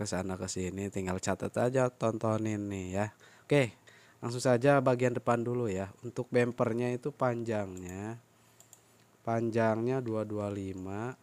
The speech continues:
dua dua lima senti. Kita rubah dulu biar kelihatan. Nah, ini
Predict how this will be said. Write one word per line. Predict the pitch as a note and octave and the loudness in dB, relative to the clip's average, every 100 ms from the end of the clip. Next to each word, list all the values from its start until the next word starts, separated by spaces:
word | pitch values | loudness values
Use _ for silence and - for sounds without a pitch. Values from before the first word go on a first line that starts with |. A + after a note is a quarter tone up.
| _ _ _ _ _ _ - _ | _ _ _ _ _ _ -20 _
dua | A2 G2 | -8 -6
dua | G2+ G2+ | -4 -4
lima | G2+ G2 G2 | -4 -6 -8
senti. | - G2 F#2+ F#2+ - G#2+ B2 D3+ _ _ _ - - - - - - _ - | -6 -6 -6 -8 -6 -4 -4 -6 _ _ _ -20 -20 -20 -20 -20 -20 _ -12
Kita | G#2+ - G2 | -12 -6 -4
rubah | G2+ G2 G2+ G2+ | -2 -4 -6 -6
dulu | G2 G#2+ | -4 -2
biar | A2+ G#2+ | -2 -4
kelihatan. | - G2 G2 F#2+ G#2+ A2 A#2+ F#2+ | -4 -4 -4 -4 -4 -4 -6 -8
Nah, | F2 D#2+ F#2+ - _ _ _ _ _ _ _ _ _ _ _ _ _ _ _ | -10 -12 -14 -20 _ _ _ _ _ _ _ _ _ _ _ _ _ _ _
ini | _ | _